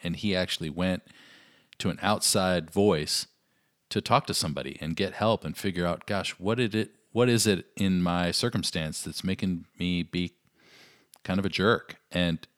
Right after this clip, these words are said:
he was willing to go there and get counseling and get better and, you know,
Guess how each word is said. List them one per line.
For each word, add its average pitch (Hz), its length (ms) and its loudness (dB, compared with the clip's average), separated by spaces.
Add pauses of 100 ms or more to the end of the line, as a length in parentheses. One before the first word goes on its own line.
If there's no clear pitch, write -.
he 101 300 0
was 87 200 -2
willing 95 460 2
to - 100 -4
go 92 220 4
there 78 420 -2
and 85 280 -2 (880)
get 123 160 2
counseling 82 560 0
and 78 120 -4
get 107 180 -2
better 82 360 2
and, 85 520 -2
you 98 160 -4
know, 78 260 -2